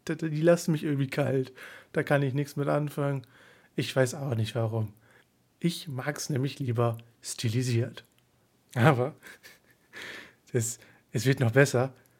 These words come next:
Ich mag Wirtschaftssimulationen. <laughs> Sowas wie Planet Coaster oder früher war's eher Rollercoaster Tycoon.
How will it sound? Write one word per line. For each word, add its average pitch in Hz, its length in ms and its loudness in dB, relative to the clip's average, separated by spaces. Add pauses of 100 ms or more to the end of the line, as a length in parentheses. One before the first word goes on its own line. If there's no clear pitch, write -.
(880)
Ich - 300 -14 (160)
mag 123 520 0
Wirtschaftssimulationen. 131 1900 4 (440)
<laughs> - 540 -12
Sowas 156 400 4
wie 156 80 2
Planet 147 440 2
Coaster 165 880 2 (680)
oder 120 240 0
früher 135 400 0
war's 127 200 0
eher 127 240 -2
Rollercoaster 147 800 4
Tycoon. 175 600 4